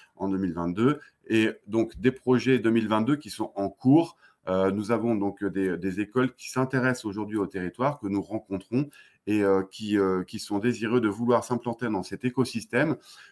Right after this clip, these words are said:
aussi bien écosystème de l'enseignement supérieur de Saint-Quentin-en-Yvelines, mais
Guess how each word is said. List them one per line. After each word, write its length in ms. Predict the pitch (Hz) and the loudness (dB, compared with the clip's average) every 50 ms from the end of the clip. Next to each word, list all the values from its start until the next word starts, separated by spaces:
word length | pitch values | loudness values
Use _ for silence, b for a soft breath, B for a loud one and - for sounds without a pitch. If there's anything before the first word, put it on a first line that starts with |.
| B B | B B
aussi 280 | - 107 107 - - 131 | -8 -8 -8 -4 -4 -2
bien 340 | 127 123 139 135 131 127 127 - | 0 4 4 6 6 4 2 0
écosystème 800 | 117 127 - 143 135 - - 131 - - - 131 127 117 104 98 - 95 | -2 -2 2 2 0 0 0 -8 -8 0 2 4 4 4 2 0 -4 -2
de 100 | 107 120 | 0 2
l'enseignement 440 | 123 123 120 - 127 120 117 113 | 2 2 2 2 0 0 2 2
supérieur 600 | 110 - 120 - 113 110 113 120 117 107 95 - - - | 0 -2 -6 -2 0 0 2 4 4 4 2 0 -4 -4
de 160 | 92 123 123 | 0 0 0
Saint-Quentin-en-Yvelines, 760 | - 123 113 - 113 107 110 107 104 110 104 110 127 120 107 | 2 0 -2 -2 -4 -4 -2 0 0 0 2 4 4 4 4
mais 220 | 98 95 95 _ | 4 0 0 _